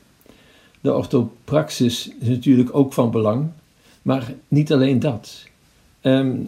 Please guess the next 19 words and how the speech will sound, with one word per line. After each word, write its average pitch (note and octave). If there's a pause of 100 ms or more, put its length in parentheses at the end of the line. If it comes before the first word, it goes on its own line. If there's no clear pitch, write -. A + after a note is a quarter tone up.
(160)
is B2
het -
genoeg C3
als -
je -
aardig B2
bent? B2+
Ik, A2+
ik A#2+
geef B2+
een B2
simpel A#2+
voorbeeld. B2+
Moeder C3+
Teresa, B2+ (720)
Ehm, G#2 (160)
was G2+
die G2+
aardig? A2+